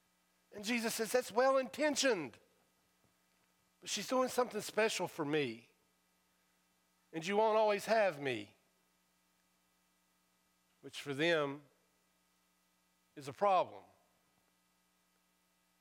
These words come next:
But he says, "You will always have the poor." The fact that we will always have the poor,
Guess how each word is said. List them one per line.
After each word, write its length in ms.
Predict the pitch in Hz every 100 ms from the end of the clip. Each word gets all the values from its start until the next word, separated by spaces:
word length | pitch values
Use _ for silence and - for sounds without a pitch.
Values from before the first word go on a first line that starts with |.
| _ _
But 80 | 160
he 80 | 165
says, 300 | 202 185 156
"You 100 | 185
will 240 | 220 220
always 440 | 175 175 165 156 160
have 440 | 165 156 139 123 - _ _ _ -
the 80 | 139
poor." 400 | - 175 139 95 107 _ _ _ _ _ _ _ _ _ _ _ _ _ _ _ _ _ _ 156
The 80 |
fact 400 | - 180 170 135
that 160 | 156 156
we 100 | 160
will 120 | 156
always 460 | 151 170 170 151 135
have 440 | 165 156 139 127 - _ _ _ -
the 100 | 143
poor, 500 | - 202 170 120